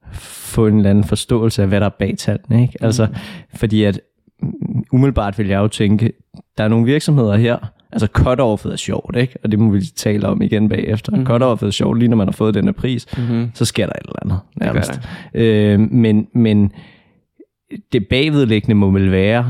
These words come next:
Speaker 1: der er nogle virksomheder, der er vokset rigtig hurtigt, på en, eksempelvis i forhold til profitabiliteten, øh, i forhold til, til de her selskabers, øh, aktiv base, øh, på en meget lav aktiv base.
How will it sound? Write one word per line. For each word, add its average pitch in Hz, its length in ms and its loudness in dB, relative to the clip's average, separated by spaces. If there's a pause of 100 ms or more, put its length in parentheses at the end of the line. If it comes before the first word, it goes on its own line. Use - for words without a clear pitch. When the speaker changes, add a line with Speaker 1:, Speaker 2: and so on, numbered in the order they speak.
(180)
Speaker 1:
der - 40 -8
er 110 40 2
nogle 110 180 4
virksomheder, 143 320 4
der 101 60 0
er 98 60 0
vokset 113 320 -2
rigtig 101 260 -2
hurtigt, 131 520 0 (560)
på 117 240 2
en, 101 280 2
eksempelvis 117 500 0
i 110 60 2
forhold 104 380 2
til 101 200 -2
profitabiliteten, 98 1300 0
øh, 98 160 0
i - 100 -2
forhold 107 400 -4
til, 98 380 -2
til - 180 -8
de 107 120 2
her 101 80 2
selskabers, - 920 -4
øh, 185 60 -2 (140)
aktiv - 500 -4
base, - 480 0 (540)
øh, 104 520 2
på 123 100 2
en 104 80 2
meget 107 180 0
lav 113 220 0
aktiv - 400 -4
base. - 380 -4